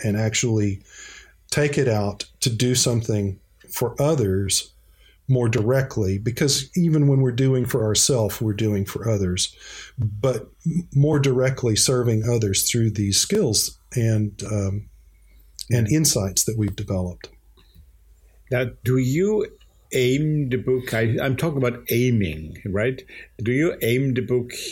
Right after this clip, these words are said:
Speaker 2: at Masons only, or do you feel the book you wrote here is something that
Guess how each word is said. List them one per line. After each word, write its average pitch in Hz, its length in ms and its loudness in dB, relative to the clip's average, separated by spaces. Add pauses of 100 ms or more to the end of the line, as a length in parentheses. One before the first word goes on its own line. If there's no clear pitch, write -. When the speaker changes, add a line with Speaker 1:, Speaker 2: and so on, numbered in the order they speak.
(440)
Speaker 2:
at 110 300 -2
Masons 101 600 0 (120)
only, 123 540 2
or 113 380 0
do 98 200 -2
you 107 300 2
feel 139 580 -2
the 110 80 -2
book 120 260 -2 (160)
you 101 120 -2
wrote 104 320 -2
here 101 480 -2 (500)
is 110 480 -2
something 107 840 0
that 95 520 -6